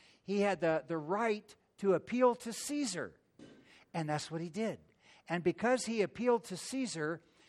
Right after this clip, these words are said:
while he was a prisoner for the next several years, he got to speak to kings and magistrates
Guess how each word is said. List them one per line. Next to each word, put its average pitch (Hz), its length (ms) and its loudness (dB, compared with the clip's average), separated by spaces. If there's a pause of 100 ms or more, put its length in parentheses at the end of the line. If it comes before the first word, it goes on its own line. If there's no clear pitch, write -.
(440)
while 220 360 4
he 254 140 2
was 233 200 2
a 220 80 0
prisoner 185 600 0
for 180 120 -8
the 160 80 -2
next 196 280 -6
several 208 360 0
years, 190 560 0 (380)
he 214 180 0
got 208 320 0
to 165 100 -4
speak - 500 -8
to 165 100 -8
kings 240 880 -2 (240)
and 147 200 -6
magistrates 233 1000 -2